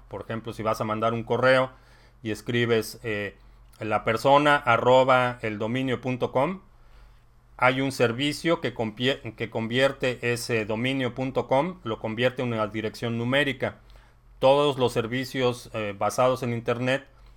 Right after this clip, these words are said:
todos los dispositivos conectados tienen una dirección numérica. Entonces, para que tú te conectes a un servidor,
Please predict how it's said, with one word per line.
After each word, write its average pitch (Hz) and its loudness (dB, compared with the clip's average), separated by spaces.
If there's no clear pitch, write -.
todos 123 2
los 113 0
dispositivos 117 -4
conectados 127 0
tienen 120 -2
una 113 -4
dirección 104 -8
numérica. 127 -2
Entonces, 117 -6
para 104 0
que 110 -8
tú 131 -6
te 127 -2
conectes 127 -2
a 123 -4
un 117 -4
servidor, 123 0